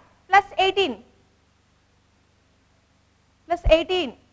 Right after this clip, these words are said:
Fifty-three. So what is the atomic number? Fifty-three. Plus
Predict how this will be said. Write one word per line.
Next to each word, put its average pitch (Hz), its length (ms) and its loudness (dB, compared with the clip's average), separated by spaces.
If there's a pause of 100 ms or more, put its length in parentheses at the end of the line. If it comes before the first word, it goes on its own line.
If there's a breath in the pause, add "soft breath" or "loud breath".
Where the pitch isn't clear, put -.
(760)
Fifty-three. - 1500 -8 (600)
So 277 80 -2
what 302 140 2
is 294 40 -6
the 349 60 8
atomic 359 320 4
number? 359 260 10 (600)
Fifty-three. 214 580 -18 (560)
Plus 269 180 2